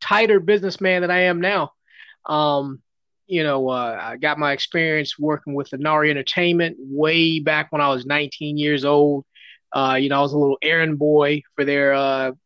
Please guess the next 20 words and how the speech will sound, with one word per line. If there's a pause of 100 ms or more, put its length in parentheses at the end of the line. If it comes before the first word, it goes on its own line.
(160)
for
their
business,
uh,
for
their,
for
their
entertainment
company. (340)
And
that's
how
I
learned
a
lot.
And
then
I,